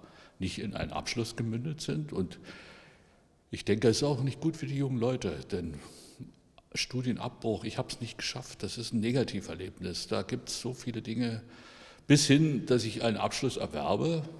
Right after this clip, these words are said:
Wir haben ja wohl zwei, über zwanzigtausend Studienrichtungen inzwischen in Deutschland, wo gar nicht klar ist, ob ich damit auch Geld verdienen kann. Also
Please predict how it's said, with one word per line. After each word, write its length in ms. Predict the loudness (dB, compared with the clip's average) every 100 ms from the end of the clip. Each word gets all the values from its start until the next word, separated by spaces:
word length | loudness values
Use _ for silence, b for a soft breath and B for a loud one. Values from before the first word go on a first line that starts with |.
| -14
Wir 100 | -6
haben 100 | 0
ja 120 | 2
wohl 140 | 2 -2
zwei, 200 | -4 -4
über 180 | 0 0
zwanzigtausend 580 | 0 -2 -2 -4 -4 -6
Studienrichtungen 640 | -2 0 0 -2 -4 -6
inzwischen 340 | -6 -8 -8 -6
in 80 | -6
Deutschland, 500 | -6 -6 -8 -10 -12 b b b b b b b
wo 140 | -2 0
gar 180 | 2 0
nicht 200 | -2 0
klar 340 | 2 4 2
ist, 400 | 2 0 -4 -4
ob 100 | -4
ich 60 | -2
damit 200 | -2 -2
auch 140 | 0
Geld 180 | 0 0
verdienen 360 | -4 -6 -8 -10
kann. 220 | -12 -12
Also 420 | -8 -6 -4 -6